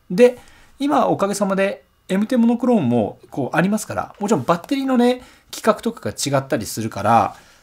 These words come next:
そういった意味ではもうエムイレブン系で全部統一させると楽は楽なんですけれども、まあ、とにかく今みたいに調整とか修理入れてても、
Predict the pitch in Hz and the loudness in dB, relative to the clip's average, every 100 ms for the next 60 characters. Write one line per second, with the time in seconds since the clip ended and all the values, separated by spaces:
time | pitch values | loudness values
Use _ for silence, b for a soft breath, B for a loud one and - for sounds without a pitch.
0 | - - - 247 220 180 208 175 151 - | -8 -6 2 4 4 6 4 4 2 0
1 | 156 175 175 175 180 165 - 180 180 165 | 0 2 2 2 0 -4 0 2 2 0
2 | 139 180 135 135 135 131 139 135 - 107 | 0 0 -2 -2 -2 0 -2 -2 -4 -2
3 | 113 131 170 101 117 87 78 - 101 95 | -2 0 -2 -2 -4 -6 -8 -12 -14 -10
4 | 95 - b b b - 220 - _ _ | -10 -12 b b b -4 -4 -4 _ _
5 | _ - 247 151 - - 202 175 139 147 | _ -4 -2 -4 -8 -6 -2 0 0 -2
6 | 202 147 180 170 175 165 147 127 190 143 | -2 0 -2 2 0 0 -2 -2 0 0
7 | 117 113 - 104 143 113 - | 0 -2 -4 -2 2 0 -2